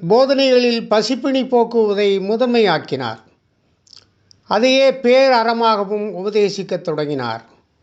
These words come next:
நாடு முழுமையும் ஆட்டிப்படைக்கும் பசி அரக்கன்தான்.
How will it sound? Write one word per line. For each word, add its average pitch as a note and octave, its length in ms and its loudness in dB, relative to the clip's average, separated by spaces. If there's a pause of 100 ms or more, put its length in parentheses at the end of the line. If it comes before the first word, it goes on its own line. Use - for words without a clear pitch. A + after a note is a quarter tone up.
(640)
நாடு B3+ 460 2
முழுமையும் C4 600 0
ஆட்டிப்படைக்கும் A#3 920 0
பசி A#3 640 -4
அரக்கன்தான். F#3+ 840 0